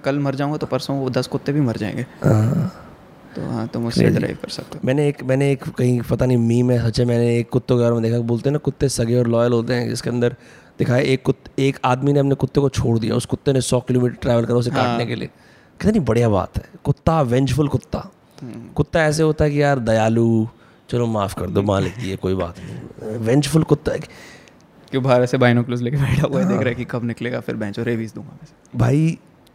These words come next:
Speaker 2: तुम्हें वो, have you ever watched बहादुर बिल्ले?
Speaker 1: अ, स्वैट कैट्स का
Speaker 2: स्वैट
Speaker 1: हिंदी
Speaker 2: कैट्स,
Speaker 1: वर्जन,
Speaker 2: हाँ।
Speaker 1: हाँ, हाँ, हाँ।
Speaker 2: मैं YouTube पर ढूंढता, ढूंढता मर गया। इतने बाप, बाप कार्टून से किसी के भी हिंदी वर्जन नहीं था कि मैं उसको देख के रात के तीन बजे ज़ोन आउट होके हंसूं।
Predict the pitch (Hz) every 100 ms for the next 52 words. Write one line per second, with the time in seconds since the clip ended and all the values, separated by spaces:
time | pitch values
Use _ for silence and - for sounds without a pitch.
0 | _ _ - 156 165 151 156 120 - 120
1 | 135 147 151 147 123 113 127 135 139 139
2 | - - _ _ _ - - 123 113 113
3 | 113 131 123 151 - 143 156 156 147 143
4 | - 127 135 123 117 120 - 135 143 143
5 | 156 160 156 - 131 131 151 131 123 131
6 | 117 104 107 131 - - _ - - 165
7 | 147 143 127 143 147 143 - 127 135 131
8 | 139 - 135 147 143 135 123 120 120 120
9 | 113 113 110 113 139 135 - 127 120 -
10 | 196 196 - - - _ 127 131 151 147
11 | 143 143 180 - _ - 110 135 165 156
12 | 147 185 190 - _ - 110 -